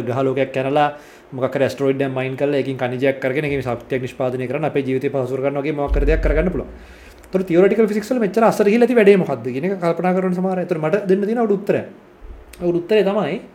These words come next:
මේ ඔකට ෆිලොසොෆි පැත්තෙන් දසුන්ට කතා කරන්න පුළුවන්. මේ මට දෙන්න තියෙන උත්තරේ තමයි, අ, දැන් හිතන්නකෝ මෙහෙම. දැන් සාමාන්‍යයෙන්, අ, අපි හොයාගෙන තියෙනවා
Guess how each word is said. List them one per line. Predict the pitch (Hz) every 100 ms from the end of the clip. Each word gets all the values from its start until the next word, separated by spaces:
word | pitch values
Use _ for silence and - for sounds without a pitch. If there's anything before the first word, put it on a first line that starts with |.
| - - - - - - -
මේ | 135 131 135
ඔකට | 156 151 135
ෆිලොසොෆි | 151 170 190
පැත්තෙන් | 190 190
දසුන්ට | 160 175
කතා | 170 160 170
කරන්න | 170
පුළුවන්. | 170 233 156
මේ | 147 143 - - -
මට | 135 196
දෙන්න | 202 214
තියෙන | 214
උත්තරේ | 202 208 196
තමයි, | 202 247 294 202
අ, | 160 131 139 139
දැන් | 147
හිතන්නකෝ | 147 208 208
මෙහෙම. | 190 233 226 - - - - -
දැන් | 156
සාමාන්‍යයෙන්, | 156 165 196 202 226 214
අ, | 131 120 117
අපි | 123
හොයාගෙන | 180 147 165 214
තියෙනවා | 214 190 220 175